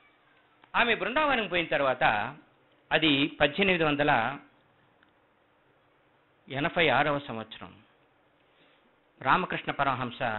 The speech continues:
అంత్యలీల ఘట్టం వచ్చింది. కాశీపూర్ గార్డెన్లో ఆయన గొంతు క్యాన్సర్తో బాధపడుతూ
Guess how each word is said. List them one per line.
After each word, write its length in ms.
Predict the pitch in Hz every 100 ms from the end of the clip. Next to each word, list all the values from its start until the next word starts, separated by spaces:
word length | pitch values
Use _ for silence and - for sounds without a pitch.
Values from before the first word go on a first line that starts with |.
| 104 123
అంత్యలీల 680 | 131 147 175 139 127 120
ఘట్టం 380 | 113 107 - 123
వచ్చింది. 460 | 104 - 113 101 101 _ _ _ _ _ _ _ _ _ _ _ _ _ _
కాశీపూర్ 460 | - 185 214 175 175
గార్డెన్లో 800 | 147 139 135 127 131 123 123 165 123
ఆయన 480 | 123 120 117 202 262 226 _ _ _ _ _ _ _ _ _ - 123
గొంతు 240 | 180 196
క్యాన్సర్తో 560 | - 143 139 143 120 135
బాధపడుతూ 800 | 117 131 - 120 117 123 107